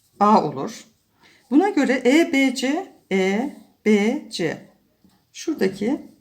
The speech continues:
açı bize soruluyor. Evet, sorumuz çok kolaylaştı. Eşkenar üçgen dediğine göre eşkenar üçgenin her açısı neydi? Altmıştı. Burası altmış ise doksandan da altmışı çıkarırsak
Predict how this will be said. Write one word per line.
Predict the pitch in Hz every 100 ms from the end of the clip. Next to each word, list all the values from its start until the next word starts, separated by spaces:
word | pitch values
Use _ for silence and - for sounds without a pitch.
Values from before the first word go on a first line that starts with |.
| _ _
açı | 254 240 196
bize | 208 220 247
soruluyor. | - 240 196 170 156 147 151 - _ _ _ - -
Evet, | 220 156 131 - - -
sorumuz | - - 254 170 240 -
çok | 339 339
kolaylaştı. | 185 151 139 139 147 - 233 349 - - _ _ _ -
Eşkenar | 294 - 247 190
üçgen | 180 220 202 175
dediğine | 202 214 247 247
göre | 196 139 160 - -
eşkenar | 294 - - 202 165 156
üçgenin | 226 220 180 160 170 262 - - -
her | 240
açısı | 254 220 214 - 190
neydi? | 196 247 226
Altmıştı. | - 214 214 240 - 139 - - _ _ -
Burası | 262 311 -
altmış | - 269 254 240
ise | - 175 165 262 - - _ -
doksandan | 226 226 254 226 208 190 160
da | 160 196
altmışı | 220 208 - 175
çıkarırsak | - 220 226 240 - 220 262 -